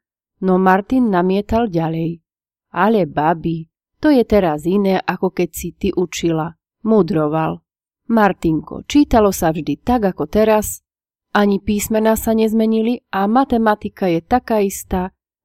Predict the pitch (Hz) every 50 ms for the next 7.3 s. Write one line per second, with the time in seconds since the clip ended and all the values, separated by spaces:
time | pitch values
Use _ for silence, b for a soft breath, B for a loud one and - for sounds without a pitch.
0 | _ - 185 196 196 196 - 247 233 226 233 - 240 226 - 233 220 202 214 214
1 | 214 208 208 208 - - 175 147 - - - - - - 131 165 - _ _ _
2 | _ _ _ _ _ _ _ _ _ _ _ _ _ _ _ _ 180 175 175 175
3 | 208 214 214 220 220 - - 220 202 185 175 175 214 240 254 277 240 202 - 185
4 | 170 175 - - 180 160 175 170 - - 190 190 214 247 247 226 208 180 - -
5 | - 170 175 175 - 190 185 185 - _ _ _ _ _ _ _ _ _ _ _
6 | _ _ - 285 311 311 302 302 - - 262 - - 254 240 208 165 147 139 165
7 | - - - - -